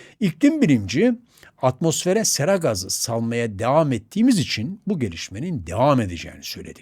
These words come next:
İklim araştırmacısı Schmidt, "iki bin yirmi dördün daha da sıcak bir yıl olmasını bekliyoruz. Çünkü bu yıla henüz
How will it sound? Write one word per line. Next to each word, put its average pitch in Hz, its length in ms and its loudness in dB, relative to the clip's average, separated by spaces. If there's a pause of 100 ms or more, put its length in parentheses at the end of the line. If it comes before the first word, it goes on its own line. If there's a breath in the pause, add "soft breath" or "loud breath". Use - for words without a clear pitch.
(400)
İklim 196 480 0
araştırmacısı 92 1040 -6 (160)
Schmidt, 170 460 0 (260 soft breath)
"iki - 280 -4
bin 180 140 0
yirmi 180 280 4
dördün 220 540 6 (560 soft breath)
daha 180 260 8
da 98 220 -4
sıcak 127 560 -2
bir 123 120 4
yıl 139 180 -2 (100)
olmasını - 480 -10
bekliyoruz. - 520 -8
Çünkü 180 340 4 (680 soft breath)
bu 214 100 2
yıla 110 240 0
henüz 139 680 -6